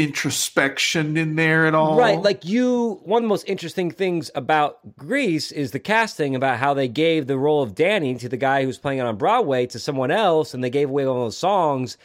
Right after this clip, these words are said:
Speaker 2: Like, that's interesting, but that's not in here. It's a lot of people
Speaker 1: Right.
Speaker 2: talking about, like, "We had such a great time."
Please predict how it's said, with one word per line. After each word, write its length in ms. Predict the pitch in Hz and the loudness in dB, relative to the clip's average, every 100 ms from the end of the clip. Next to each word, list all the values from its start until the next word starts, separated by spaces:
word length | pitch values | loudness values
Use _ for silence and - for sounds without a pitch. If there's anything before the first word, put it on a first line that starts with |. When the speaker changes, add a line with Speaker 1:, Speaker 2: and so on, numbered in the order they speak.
| - 120 | -10 -6
Speaker 2:
Like, 120 | 120 | 2
that's 260 | 233 247 | 2 2
interesting, 580 | 202 214 120 - 90 65 _ _ _ | 0 -2 -6 -8 -10 -12 _ _ _
but 100 | 135 | 0
that's 240 | 180 180 170 | 2 2 2
not 200 | 143 135 | 0 0
in 120 | 123 | -2
here. 340 | 101 82 69 - | -4 -6 -10 -8
It's 160 | 117 | -4
a 60 | 139 | 0
lot 160 | 156 | 2
of 80 | 151 | 2
people 180 | 151 143 | 2 0
Speaker 1:
Right. 200 | 151 135 | 2 2
Speaker 2:
talking 160 | 135 135 | 2 0
about, 220 | 123 120 | 0 0
like, 160 | 120 | -2
"We 140 | 247 269 | -4 -2
had 160 | 208 | -2
such 240 | - 233 190 | -2 -6 -6
a 60 | |
great 300 | 160 165 139 | -4 -4 -4
time." 680 | - 220 233 226 220 220 214 | -2 0 2 4 2 0 -2